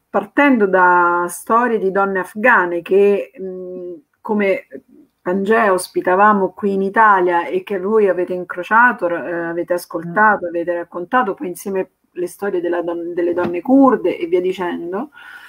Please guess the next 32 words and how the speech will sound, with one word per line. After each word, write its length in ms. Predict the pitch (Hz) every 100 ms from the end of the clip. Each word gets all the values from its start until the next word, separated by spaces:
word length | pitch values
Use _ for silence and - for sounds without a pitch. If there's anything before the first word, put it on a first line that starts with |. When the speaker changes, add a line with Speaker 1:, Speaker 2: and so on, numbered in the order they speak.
| - - _ _ _
Speaker 1:
da 220 | - 190
dove 220 | 185 190 175
poi 160 | 180
nasce 400 | 190 202 - 175
Figlie 280 | - 190 185
di 120 | 180
Sherazad. 1000 | 170 202 180 175 185 180 170 202 220 - -
Poi 320 | 240 262 294
questa 400 | 240 247 247 214
è, 360 | 202 226 226 - _ _
come 300 | - 226 226
dire, 180 | 214 196
un'evoluzione. 1120 | 214 220 240 247 254 - 302 208 180 180 160
All'epoca 500 | 180 208 240 226 202
c'era, 440 | 208 196 190 185
eh, 640 | 180 - - - _ _ -
un 680 | 190 190 190 185 180 185 196
racconto 500 | 196 - 254 240 190
di 240 | 196 196
rivendicazione 880 | 190 196 190 190 196 190 - 226 226
anche 300 | 202 - 196
politica 880 | 190 190 226 226 214 220 220 214 -
della 560 | 175 165 - 185 170 160
pace 440 | 214 214 170 160
che 100 | 160
volevano 440 | 156 165 165 165 170
le 120 | 180
donne. 720 | 196 190 196 202 226 262 -
Speaker 2:
Mm. 60 | _ _
Speaker 1:
Siamo 320 | - - 180
ancora 360 | 175 170 180 175
qui, 220 | - 185